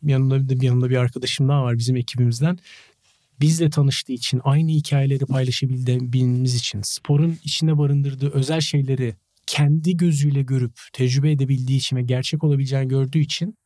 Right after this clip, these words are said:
üniversite hayali kurmazken üniversite okuyor, üniversiteyi bitiriyor.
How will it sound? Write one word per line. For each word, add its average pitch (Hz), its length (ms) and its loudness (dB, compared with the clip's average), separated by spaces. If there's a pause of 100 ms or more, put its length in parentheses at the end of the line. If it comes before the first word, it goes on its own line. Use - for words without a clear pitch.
(220)
üniversite 156 420 2
hayali 143 240 2
kurmazken 147 560 0
üniversite 139 460 -2
okuyor, 135 280 -4
üniversiteyi 131 420 0
bitiriyor. 113 460 -2